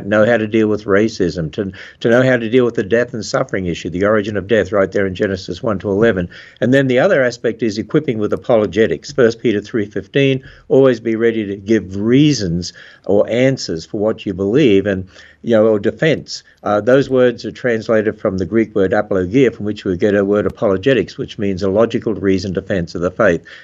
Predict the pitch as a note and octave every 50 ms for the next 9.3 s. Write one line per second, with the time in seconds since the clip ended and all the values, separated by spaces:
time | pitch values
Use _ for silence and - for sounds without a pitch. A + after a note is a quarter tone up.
0 | _ - A2 A2 B2 D3 F#3+ F#3 - E3 D#3+ C#3+ A#2+ G#2+ F#2+ F#2 B2+ C3+ A2+ A2
1 | A2 G#2+ - G2+ - - G#2 F#2+ F#2 F#2+ G#2 G2+ G2 F#2 A2+ A2+ G2 D#2+ C#2+ -
2 | - _ _ _ _ - - A#2+ A#2+ C#3+ E3 F3+ E3+ - E3+ D3 C#3 C#3+ C3 A#2+
3 | - C3+ B2 A#2 A2+ - A#2+ A#2 A#2+ A2+ A2 G#2 G2 F2 - G2+ G2 F#2 F#2+ -
4 | G2+ G2 - - F3 F#3+ F#3 G3 D#3+ C#3 B2+ A2 G#2 G2+ - A2+ A2 A2+ A#2+ B2
5 | A#2 - - F2+ E2+ E2+ - - - - _ _ - - - D3 C#3 B2+ B2 A#2
6 | B2 B2 A2+ A#2 - A#2+ A#2 A2+ F#2+ - - D3+ D#3 F3 F#3 F3+ D#3+ A#2+ F#2+ F2+
7 | F#2+ F2+ E2+ F2 F2 F2+ - - _ _ _ _ _ - A2+ A2 G2+ G2 F2 G#2+
8 | G#2 F#2+ F2+ G2 G2 F#2+ F2 E2+ D2 D2 C#2 E2+ E2+ D#2 F#2 E2+ E2+ F2+ F2+ E2+
9 | D#2+ - F2 D#2+ D#2+ D2